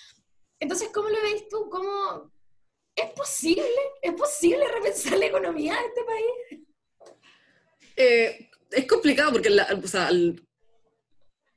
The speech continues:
Speaker 2: la base de la economía son los recursos y eso no, no va a cambiar. Del, de la
Speaker 1: Claro.
Speaker 2: mañana no nos vamos a poner a construir baterías de litio en el país.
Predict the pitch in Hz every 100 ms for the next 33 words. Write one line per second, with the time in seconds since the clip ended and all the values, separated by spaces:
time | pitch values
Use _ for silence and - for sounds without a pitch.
0 | _ 208 190 185 185 208 226 220 208 202
1 | 196 202 214 208 - 190 196 208 190 202
2 | 226 202 190 196 185 175 165 165 160 180
3 | 165 165 233 214 170 175 170 170 170 165
4 | 160 175 262 453 381 - - _ - 196
5 | 190 185 180 185 180 170 170 175 185 185
6 | 180 180 185 196 190 190 180 185 196 -
7 | 190 190 185 190 180 175 233 175 -